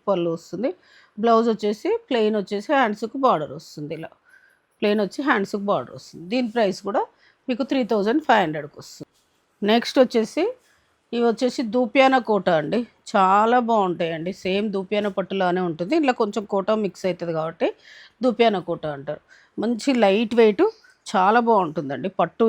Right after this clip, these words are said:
ఇది అలా అని పల్చగా కూడా ఉండదు. వీవింగ్ కూడా ఎక్కడ అంతా మొత్తం వీవింగ్లోనే కలిసిపోతుంది, ఎక్కడ కుచ్చుకోవడం అట్లాంటి ప్రాబ్లం ఏమి ఉండదు. శారీ మొత్తం ఇలా సిల్వర్ బూటీ వచ్చేసి డ్రాప్స్ డిజైన్ వస్తుంది.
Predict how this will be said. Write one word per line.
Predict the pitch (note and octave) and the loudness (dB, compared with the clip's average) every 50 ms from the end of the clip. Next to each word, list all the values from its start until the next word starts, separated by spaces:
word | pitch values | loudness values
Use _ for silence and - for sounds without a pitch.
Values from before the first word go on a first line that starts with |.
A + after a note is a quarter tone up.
| G#3 E3+ | 2 2
ఇది | D#3 F#3 B3+ F4+ G#4 - _ _ _ _ _ _ _ _ _ _ _ _ _ - _ _ - - | 2 0 0 0 0 -2 _ _ _ _ _ _ _ _ _ _ _ _ _ -20 _ _ -4 0
అలా | G3+ G#3+ G#3 | 2 2 4
అని | G#3 A3 | 2 2
పల్చగా | G3+ G#3+ F#3+ F#3+ G#3 - A#3 A3 G3 | 2 2 2 2 2 0 0 0 2
కూడా | A3 A3+ A3 | 2 2 2
ఉండదు. | G#3+ G3+ G3+ G#3+ A#3 E4+ G4+ - _ _ _ _ - F#3 | 2 2 2 2 2 2 0 -2 _ _ _ _ -2 2
వీవింగ్ | G3 G#3+ A3 A#3 A#3+ A#3+ A3+ | 2 4 4 4 4 4 4
కూడా | A#3+ A#3 G#3 | 4 4 4
ఎక్కడ | F#3 - A3+ A3 | 2 4 4 4
అంతా | G#3 F#3 F#3+ G3 F#3 - A3+ | 4 4 2 -2 0 0 0
మొత్తం | A3 G3+ F#3+ - - - A3+ A3+ A3 | 2 0 -2 -4 -4 -2 -2 0 0
వీవింగ్లోనే | F#3 F#3+ F#3+ G3 G3+ G#3 G#3+ G#3 G#3 G#3 G#3 G#3+ G#3+ | 0 2 2 4 4 2 2 2 2 2 2 2 2
కలిసిపోతుంది, | G3+ F3+ E3+ F3 - - - F#3 F3+ - F3+ E3+ F3+ A3 C#4+ | 0 0 -2 -4 -8 -8 -6 -6 -6 -4 -4 -4 -2 0 0
ఎక్కడ | C4 G3 - - G3+ G3+ | 0 0 2 2 2 2
కుచ్చుకోవడం | F#3+ - F#3+ F#3 - - - G3 F#3+ F#3+ G3 G3 G3+ | 2 0 -6 -8 -8 -4 0 2 2 2 2 2 0
అట్లాంటి | F3 D#3+ - F3 F3 F3 F3 F3 F3 | 0 -2 -2 -2 -2 -2 -2 -4 -4
ప్రాబ్లం | - F3 E3 D#3+ D#3+ F3 F#3+ F#3 F3 | -2 -2 0 0 -2 -2 -4 -4 -4
ఏమి | E3+ E3+ F3+ G3 F#3+ | -4 -6 -6 -6 -6
ఉండదు. | F3+ D#3+ D#3 D#3+ E3 E3 B3+ G4 - _ _ _ _ _ _ _ _ _ _ - | -8 -8 -10 -12 -10 -10 -10 -10 -10 _ _ _ _ _ _ _ _ _ _ 2
శారీ | G#3+ F#3+ G3+ G#3+ G#3+ | 4 4 4 4 2
మొత్తం | G#3+ G#3 F#3 - - A#3 A#3 A3+ | 0 -2 -4 -2 -2 -2 0 0
ఇలా | G#3 G3 G3 F#3+ - - _ _ _ _ _ _ - | 0 0 0 0 -2 -4 _ _ _ _ _ _ -4
సిల్వర్ | A#3+ A3 G#3+ G3 G#3+ G#3 G3+ | -2 0 2 4 4 4 4
బూటీ | F#3+ F#3 F#3+ G#3+ F#3+ - G#3+ G#3 | 2 -2 -4 -4 -2 0 0 0
వచ్చేసి | G3+ G3 F#3 - G#3+ G#3 - - A#3+ | 0 0 -2 -4 -6 -6 -4 -4 -4
డ్రాప్స్ | G3+ G#3+ F#3+ F#3 F#3 - - | 0 0 0 0 0 -4 -6
డిజైన్ | G3 G3+ F#3+ F#3+ F#3 F#3+ | -6 -4 -4 -2 -2 -4
వస్తుంది. | G3 G3+ - - G3 G#3 C4+ | -4 -6 -8 -10 -8 -8 -8